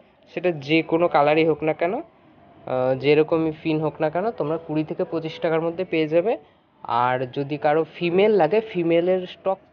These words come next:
প্রচুর আছে, মানে, পাঁচ ছ হাজার stock আছে প্রায় female better।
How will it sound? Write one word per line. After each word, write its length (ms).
প্রচুর 640
আছে, 300
মানে, 180
পাঁচ 220
ছ 100
হাজার 340
stock 380
আছে 200
প্রায় 240
female 400
better। 340